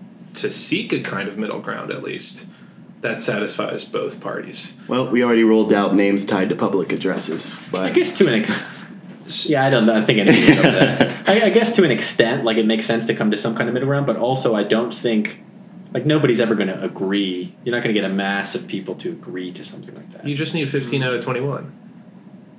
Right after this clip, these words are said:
Speaker 3: Block producers,
Speaker 1: Block
Speaker 3: yeah.
Speaker 1: producers,
Speaker 3: But if,
Speaker 1: yeah.
Speaker 3: but if twenty out of twenty-one are not based in the U S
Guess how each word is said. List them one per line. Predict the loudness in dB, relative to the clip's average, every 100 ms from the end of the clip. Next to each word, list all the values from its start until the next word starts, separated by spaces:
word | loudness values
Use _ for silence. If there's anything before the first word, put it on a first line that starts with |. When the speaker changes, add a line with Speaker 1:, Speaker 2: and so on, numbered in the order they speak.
| -8 -2
Speaker 3:
Block | -2 -2
producers, | -4 -4 -2
Speaker 1:
Block | 0 0
Speaker 3:
yeah. |
Speaker 1:
producers, | 0 -2 0
Speaker 3:
But | 0
if, | 2 2
Speaker 1:
yeah. | 4
Speaker 3:
but | 2
if | 4 4
twenty | 4 4 4
out | 4
of | 2
twenty-one | 2 4 4 6
are | 4 4 2
not | 2 2
based | 0 2
in | 0
the | 0
U | 0 0
S | 0 -2 -6